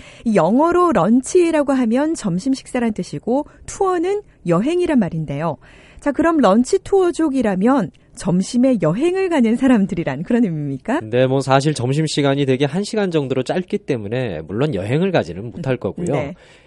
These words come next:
Speaker 2: 이 런치 투어족을 정확하게 정의하면 점심시간에 식사를 거르거나 혹은 간단하게 해결하고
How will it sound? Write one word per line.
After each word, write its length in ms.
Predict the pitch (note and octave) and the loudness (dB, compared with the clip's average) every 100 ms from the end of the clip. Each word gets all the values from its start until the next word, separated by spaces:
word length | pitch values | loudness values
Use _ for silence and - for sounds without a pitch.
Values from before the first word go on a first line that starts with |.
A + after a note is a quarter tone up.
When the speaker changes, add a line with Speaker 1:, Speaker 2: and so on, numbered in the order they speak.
| - | -4
Speaker 2:
이 200 | D3 C#3+ | 0 4
런치 440 | C3+ D#3+ - F#3+ | 4 2 0 -4
투어족을 480 | F3+ F#3+ F3+ E3+ E3+ | -2 -2 0 2 0
정확하게 880 | - B2+ F#3 - G3 D3+ F2+ F2 C#3+ | 0 2 2 2 0 0 -4 -4 -8
정의하면 640 | B2 A2 A#2 A#2 B2 D3 - - _ - | -8 -6 -4 -4 -4 -6 -8 -20 _ -10
점심시간에 840 | - C3 D3 D#3+ - D3+ D3+ F3+ | -2 0 0 -2 -2 -2 -2 -2
식사를 580 | - - - F#3 F3+ F#3+ | -6 -10 -2 0 2 0
거르거나 800 | F#3 A#2 B2 C#3+ C#3 F#2 D#2+ - - | -2 -4 -2 2 0 0 -10 -14 -10
혹은 260 | C3+ D#3+ - | -6 -6 -6
간단하게 600 | - G#2+ D#3+ D#3 B2+ A#2+ | -14 -2 2 2 0 -2
해결하고 600 | A2 G#2 E2+ E2+ G#2+ | -2 -2 -6 -6 -6